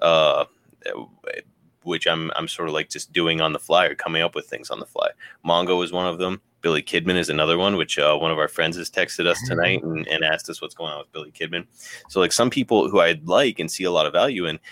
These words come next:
Speaker 1: they just kinda have fallen through the cracks. And, uh, you know, I'm trying to, trying to find a good home for them. So, uh, believe me, I have plans for Mongo. I have plans for Billy Kidman. You know, if there's some other talent on this that, that you love, uh,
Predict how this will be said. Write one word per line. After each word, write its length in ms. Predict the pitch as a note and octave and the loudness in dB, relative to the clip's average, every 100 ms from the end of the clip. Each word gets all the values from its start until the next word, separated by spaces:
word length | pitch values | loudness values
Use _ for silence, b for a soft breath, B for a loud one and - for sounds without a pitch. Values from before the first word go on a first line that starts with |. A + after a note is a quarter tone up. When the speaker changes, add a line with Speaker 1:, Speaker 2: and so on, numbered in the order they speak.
| B | B
Speaker 1:
they 100 | - | -8
just 200 | E2+ E2 | -6 -6
kinda 300 | - D#2+ D#2+ D#2+ | -4 -2 0 -2
have 160 | D#2 | -4
fallen 320 | - E2 E2 | -4 -2 -2
through 140 | D#2+ D2+ | -4 -10
the 80 | D2 | -8
cracks. 520 | - D#2 - - - | 0 0 -2 -14 -18
And, 340 | - D#2 D2 C#2+ | -12 -8 -8 -4
uh, 240 | C#2 C#2 - _ | -2 -2 -4 _
you 100 | D#2+ | -6
know, 80 | D2+ | -6
I'm 80 | |
trying 280 | D2 E2+ D2+ | -6 -4 -4
to, 180 | D2+ C#2+ _ | -6 -10 _
trying 240 | - D#2 | -8 -8
to 60 | C#2+ | -10
find 260 | - D#2+ | -6 -6
a 60 | D2 | -6
good 260 | D2+ D2 - b b b | -6 -8 -8 b b b
home 280 | - E2+ D#2+ | -2 0 0
for 240 | - D#2 | -4 -6
them. 200 | D2+ A#1 - | -6 -10 -18
So, 340 | _ - D2 C#2+ | _ -4 -2 0
uh, 140 | A#1+ | -2
believe 400 | D#2+ D#2+ B2+ A2+ | -2 2 4 4
me, 200 | F2 D#2 B B - | 2 -4 B B -2
I 100 | F2+ | 2
have 120 | G2 | 2
plans 240 | G#2+ G2 | 2 0
for 100 | F2+ | 0
Mongo. 460 | F#2 F#2 F#2 F2+ F2+ - | 2 2 4 4 2 2
I 100 | E2+ | 0
have 120 | F2 | 0
plans 220 | - F#2 | 0 -2
for 180 | - E2+ | -2 -8
Billy 320 | E2+ D#2 E2 D#2 | -6 -4 -2 -2
Kidman. 400 | - E2+ E2+ D#2+ b b b | -4 -2 -2 -4 b b b
You 100 | - | -2
know, 40 | F2 | -2
if 60 | |
there's 160 | F2 E2 | 0 0
some 140 | F2 | 2
other 180 | E2+ E2+ | 4 4
talent 340 | E2 F2 F2 F2 | 2 2 4 4
on 120 | F2 | 2
this 220 | F2 - | 0 -2
that, 200 | D2+ C#2+ | -2 0
that 120 | D#2 | 0
you 200 | C#2 D#2+ | -2 -2
love, 460 | D2+ D2+ E2 E2+ - | 2 4 4 0 -4
uh, 340 | G#1+ D#2+ D#2 | 2 4 4